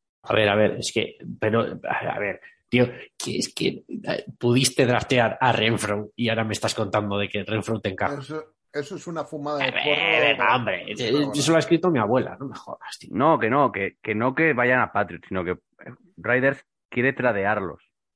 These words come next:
Speaker 1: Ah, que Riders quiere traer, pero, vale.
Speaker 3: Puedes pescar, y no digo Renfro, pero tienes al tight end que está allí.
Speaker 1: Waller. Uy, yo
Speaker 2: Ya.
Speaker 1: juego con tres tight ends, eh, que por culo la vida.
Speaker 3: Joder,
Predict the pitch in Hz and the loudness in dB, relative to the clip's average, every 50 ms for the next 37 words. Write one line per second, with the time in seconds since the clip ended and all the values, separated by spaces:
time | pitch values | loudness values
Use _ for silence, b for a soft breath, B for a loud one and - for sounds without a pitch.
0 | _ _ _ _ _ _ _ _ _ _ _ _ - 139 120 98 104 92 104 123 | _ _ _ _ _ _ _ _ _ _ _ _ -2 -2 0 0 0 0 2 2
1 | 135 143 - - - 147 147 - - 98 95 - 110 113 101 98 101 - - 98 | 2 0 0 0 0 -2 -2 -2 -6 -8 -8 -6 -4 -6 -4 -6 -8 -6 -4 -4
2 | 95 95 - _ _ _ _ _ _ _ _ _ _ - - - 113 117 117 - | -4 -4 -6 _ _ _ _ _ _ _ _ _ _ -20 -10 -4 -2 -2 -2 -2
3 | - 117 - - 131 127 120 120 113 117 120 120 131 131 131 123 117 123 139 139 | -4 -4 -2 0 0 0 0 -2 -2 0 0 2 2 4 4 4 4 2 2 0
4 | - - 85 - - - 90 90 - 110 117 - 120 120 110 - 117 117 123 127 | 0 -2 -4 -4 -4 -4 -4 -4 -2 -4 -4 -2 -2 -2 0 2 2 4 4 4
5 | 127 135 160 - _ _ _ _ _ _ _ _ _ _ _ _ _ _ _ - | 2 0 -4 -8 _ _ _ _ _ _ _ _ _ _ _ _ _ _ _ -6
6 | 107 98 95 98 95 92 - - 107 101 98 131 131 - _ _ _ _ _ _ | -4 -2 -2 0 -2 -2 -4 -4 -4 -2 -2 -4 -4 -6 _ _ _ _ _ _
7 | - - 101 101 104 104 101 101 101 - - _ - - _ _ _ _ _ - | -18 -10 -8 -6 -4 -4 -4 -4 -6 -8 -12 _ -20 -20 _ _ _ _ _ 2
8 | 135 135 117 160 131 - 127 135 127 107 104 95 90 107 98 - 104 98 95 127 | 2 2 4 2 0 0 4 4 4 2 2 -4 -8 -8 -8 -6 -4 -2 -2 -2
9 | 123 123 - - - - - _ - 120 - - - 113 - - - 131 123 - | -4 -6 -8 -12 -14 -14 -14 _ -12 -12 -10 -8 -8 -10 -8 -6 -2 -2 0 0
10 | 117 101 101 104 123 127 123 - _ _ _ _ _ _ _ _ _ _ _ _ | 0 -2 -2 -4 -4 -6 -8 -10 _ _ _ _ _ _ _ _ _ _ _ _
11 | _ _ _ _ _ _ _ _ _ _ _ _ _ _ - - 98 117 98 - | _ _ _ _ _ _ _ _ _ _ _ _ _ _ -4 -2 0 0 -2 -4